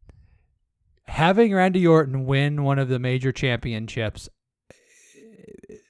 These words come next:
could somehow be worse than Raw Underground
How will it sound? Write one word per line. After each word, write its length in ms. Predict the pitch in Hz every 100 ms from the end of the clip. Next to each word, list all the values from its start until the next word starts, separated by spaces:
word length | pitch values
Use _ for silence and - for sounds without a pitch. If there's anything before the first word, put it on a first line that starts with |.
| _ _ _ - - - - - - -
could 140 | 143
somehow 460 | - - 143 120 143
be 140 | 143
worse 360 | 131 131 127 -
than 180 | 135 127
Raw 280 | 120 117
Underground 760 | 110 107 104 110 107 104 107 104